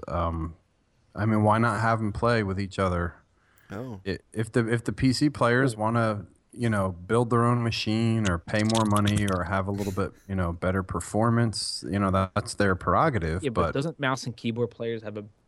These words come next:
Speaker 3: advantage
Speaker 2: Well, isn't
Speaker 3: over
Speaker 2: that what you were just saying with the new release of Xbox coming E three? They might m-, mention mouse keyboard?
Speaker 1: I
Speaker 3: You're gonna
Speaker 1: th-,
Speaker 3: t-,
Speaker 1: I, I
Speaker 3: Calc,
Speaker 1: think they're
Speaker 3: would
Speaker 1: gonna
Speaker 3: you
Speaker 1: have to
Speaker 3: play
Speaker 1: go
Speaker 3: with a mouse and keyboard?
Speaker 1: Would I?
Speaker 3: Yeah.
Speaker 1: Yes, I would.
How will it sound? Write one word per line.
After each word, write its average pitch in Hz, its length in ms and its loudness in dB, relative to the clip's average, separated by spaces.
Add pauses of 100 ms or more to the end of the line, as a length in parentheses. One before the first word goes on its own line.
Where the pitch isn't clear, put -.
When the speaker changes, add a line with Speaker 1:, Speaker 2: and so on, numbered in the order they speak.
Speaker 3:
advantage 113 720 -6
Speaker 2:
Well, 117 160 0
isn't 117 160 2
Speaker 3:
over 113 40 2
Speaker 2:
that 123 140 0
what 127 100 -4
you 139 100 -4
were 131 120 -2
just 120 220 -8
saying 139 240 -4
with 139 120 -10
the 123 100 -6
new 123 260 -6
release 123 440 -10
of 113 80 -12
Xbox 120 520 -10
coming 120 240 -10
E - 40 -10
three? 123 220 -10
They 117 100 -10
might 110 260 -8
m-, 101 200 -12
mention 113 680 -10
mouse 110 300 -12
keyboard? 127 340 -16 (540)
Speaker 1:
I 123 120 2
Speaker 3:
You're 139 120 6
gonna 160 120 6
Speaker 1:
th-, - 160 -8
Speaker 3:
t-, 110 60 -4 (220)
Speaker 1:
I, 117 80 0
I - 20 4
Speaker 3:
Calc, 143 100 4
Speaker 1:
think 151 200 2
they're 147 100 6
Speaker 3:
would 143 80 2
Speaker 1:
gonna 139 80 2
Speaker 3:
you 131 60 4
Speaker 1:
have 131 160 2
to - 60 -14
Speaker 3:
play 135 120 2
Speaker 1:
go 170 100 2
Speaker 3:
with 151 140 0
a 143 40 -4
mouse 139 260 -2
and 120 80 -6
keyboard? 185 440 -2 (440)
Speaker 1:
Would 101 260 -2
I? 151 260 2 (380)
Speaker 3:
Yeah. 107 280 -4 (280)
Speaker 1:
Yes, 135 240 -2
I 82 60 -6
would. 80 180 -8